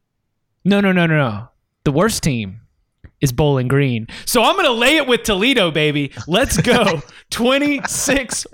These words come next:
points on the road at the Falcons. Anti-Bowling Green play keeps going.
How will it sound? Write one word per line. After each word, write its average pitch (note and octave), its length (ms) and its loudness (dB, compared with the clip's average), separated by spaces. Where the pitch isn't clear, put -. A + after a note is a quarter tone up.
points A#3 560 2
on A#3+ 340 2
the D4 80 0
road G#3 460 2
at A#3+ 260 2
the D#4+ 80 -2
Falcons. G3 680 0
Anti-Bowling A#3+ 880 2
Green G#3 280 2
play G3+ 260 2
keeps F#3 360 -2
going. D3+ 480 2